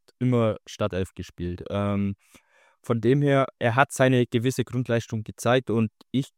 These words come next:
glaub, er wird auch in der M L S wieder richtig gut abliefern. Er hat, ähm, wie gesagt, er hat in der stärksten Liga der Welt gespielt. Ich denk mal, da wird er noch was mitnehmen, da, mit, ähm,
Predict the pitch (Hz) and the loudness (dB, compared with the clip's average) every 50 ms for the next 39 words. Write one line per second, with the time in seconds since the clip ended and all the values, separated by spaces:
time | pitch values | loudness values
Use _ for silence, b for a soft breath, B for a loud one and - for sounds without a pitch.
0 | _ - - 113 107 110 113 135 147 135 - - 110 107 117 139 - - 120 107 | _ -6 -2 0 2 4 6 6 4 4 2 0 0 0 0 -2 0 0 -2 0
1 | 127 117 113 107 82 113 110 107 - - 120 - - 107 110 113 107 104 120 113 | 0 0 0 0 2 2 2 0 0 -2 -4 -4 -4 -6 -4 -2 -2 -2 -2 -4
2 | - 117 107 - - 110 - - - - - - 95 92 - - 95 95 - - | -6 -8 -8 -6 -6 -4 -2 -2 -4 -4 -4 -4 -6 -6 -4 -4 -6 -4 -2 -2
3 | 104 104 110 123 127 - - 113 110 107 107 107 107 110 - _ _ _ _ _ | 0 0 0 0 -2 0 0 2 2 2 2 0 -2 -4 -8 _ _ _ _ _
4 | _ _ _ _ _ _ _ _ _ _ _ - 117 123 120 123 113 127 127 131 | _ _ _ _ _ _ _ _ _ _ _ -6 -4 -4 -2 -2 2 4 2 2
5 | - - - 117 113 117 123 - 127 117 113 - - 127 120 - - 117 113 120 | 2 2 2 4 4 4 2 2 2 -2 -2 0 0 0 -2 -2 -2 -2 0 2
6 | 107 107 98 113 123 131 - - 123 - - - 131 127 113 - 104 - 117 110 | 2 2 2 2 0 0 0 -4 -8 -6 -4 -2 -2 -2 -2 -4 -4 -4 -4 -4
7 | - 104 110 110 107 107 110 107 107 104 101 107 123 123 127 117 113 110 107 - | 0 0 2 2 2 2 4 4 4 2 2 0 0 2 2 4 4 2 2 0
8 | 107 98 - - 123 156 - - 101 98 101 98 101 - - 101 98 - _ - | -2 -2 0 0 -2 -2 0 0 0 0 0 0 -2 -4 -4 -6 -6 -8 _ -20
9 | - _ _ - 104 117 127 - - - - 110 107 107 104 107 104 107 | -20 _ _ -4 0 0 0 0 -2 0 2 2 2 2 2 0 -2 -6